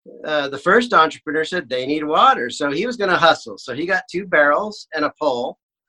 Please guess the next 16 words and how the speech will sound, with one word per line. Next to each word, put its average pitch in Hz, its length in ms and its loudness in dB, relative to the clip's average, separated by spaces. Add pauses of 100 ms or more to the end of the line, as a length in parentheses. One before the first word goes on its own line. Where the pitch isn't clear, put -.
(440)
and 139 180 -6
he 156 100 0
went 156 260 0
down 147 340 4
and 160 140 -2
walked, 131 400 0
you 139 100 -8
know, 139 420 -4 (120)
a 117 40 -8
half 139 280 0
mile 139 300 0
to 151 120 -6
the 160 100 -2
lake, 160 440 0 (120)
and 127 140 -10
he 123 220 -6